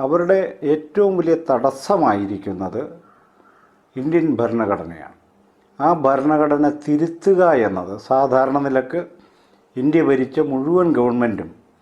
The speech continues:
ഇന്ത്യൻ ഭരണഘടനയിലെ ഏതെങ്കിലുമൊക്കെ വകുപ്പുകൾ തിരുത്തിയിട്ടുണ്ട്. അത് വേണ്ടതുമാണ്. കാരണം ഭാവിക്ക് വേണ്ടി നിർമ്മിക്കപ്പെട്ടതാണ് ഭരണഘടന, അതല്ലാതെ ഒരു ശാശ്വത സത്യമല്ല. എന്നാൽ ഇവിടെ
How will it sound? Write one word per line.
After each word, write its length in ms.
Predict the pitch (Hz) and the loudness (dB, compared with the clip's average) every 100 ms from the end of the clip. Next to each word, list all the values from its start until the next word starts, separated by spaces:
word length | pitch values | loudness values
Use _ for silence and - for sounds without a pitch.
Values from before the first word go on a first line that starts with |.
| _ _ _ _ - | _ _ _ _ -8
ഇന്ത്യൻ 300 | 135 160 165 131 | -2 0 2 2
ഭരണഘടനയിലെ 840 | 127 127 131 123 123 123 123 143 151 131 | 0 0 -2 -2 -2 -2 -2 -2 2 2
ഏതെങ്കിലുമൊക്കെ 800 | 143 160 160 160 165 151 147 147 139 | 2 2 0 0 0 -2 -2 0 2
വകുപ്പുകൾ 500 | 101 98 - 107 113 147 - _ _ - | 2 -2 -6 -6 -6 -8 -16 _ _ 0
തിരുത്തിയിട്ടുണ്ട്. 720 | 185 170 180 117 92 87 87 - _ _ _ _ _ _ _ - | 0 2 2 0 -6 -14 -16 -20 _ _ _ _ _ _ _ -2
അത് 180 | 170 220 - - 151 | 2 4 2 -2 2
വേണ്ടതുമാണ്. 760 | 165 190 196 190 165 113 87 - - 135 | 4 4 4 4 4 4 0 -6 -8 -2
കാരണം 300 | 143 170 160 - | 0 0 0 2
ഭാവിക്ക് 540 | 147 175 185 208 202 196 | 4 4 2 -2 2 2
വേണ്ടി 220 | 180 175 165 | 2 2 2
നിർമ്മിക്കപ്പെട്ടതാണ് 880 | 151 156 160 156 147 127 110 107 98 | 2 0 -2 -2 -2 0 0 0 -2
ഭരണഘടന, 480 | 90 92 82 82 80 85 _ _ _ _ - | -4 -4 -6 -8 -12 -18 _ _ _ _ -6
അതല്ലാതെ 560 | 120 143 147 165 170 170 - 139 | 0 2 4 4 4 0 0 -2
ഒരു 100 | 139 - | -4 0
ശാശ്വത 520 | 139 147 - 185 170 165 131 | 2 2 0 0 2 0 -2
സത്യമല്ല. 540 | 156 156 180 127 82 65 - _ _ _ _ _ _ _ _ _ - | -4 -2 0 0 -2 -6 -10 _ _ _ _ _ _ _ _ _ 0
എന്നാൽ 260 | 151 190 170 | 2 2 2
ഇവിടെ 240 | 165 226 | 2 2